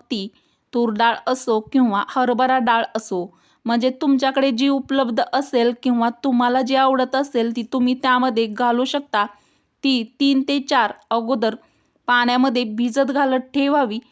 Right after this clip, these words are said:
व नंतर डाळ कांद्यामध्ये घालावी. अत्यंत उपयुक्त टीप नंबर चार, गरम तव्यावर थंड पाणी टाकू नये. गरम तव्यावर थंड पाणी टाकल्यास तव्याचा मधला भाग पातळ होऊन तो कमकुवत होतो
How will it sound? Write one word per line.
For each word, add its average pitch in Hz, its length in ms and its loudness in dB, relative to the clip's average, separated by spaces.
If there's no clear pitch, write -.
व 240 100 0
नंतर 277 420 2
डाळ 247 260 2
कांद्यामध्ये 269 600 2
घालावी. 190 580 -2
अत्यंत 277 460 0
उपयुक्त 294 520 -2
टीप 277 200 -4
नंबर 262 380 2
चार, 214 340 -2
गरम 262 380 4
तव्यावर 285 420 2
थंड 254 260 2
पाणी 262 360 0
टाकू 226 340 0
नये. 185 280 -6
गरम 247 400 2
तव्यावर 269 420 2
थंड 254 260 2
पाणी 254 360 0
टाकल्यास 247 480 -2
तव्याचा 254 460 2
मधला 247 420 2
भाग 226 260 0
पातळ 247 420 0
होऊन 254 420 0
तो 233 240 2
कमकुवत 262 600 0
होतो 247 340 -2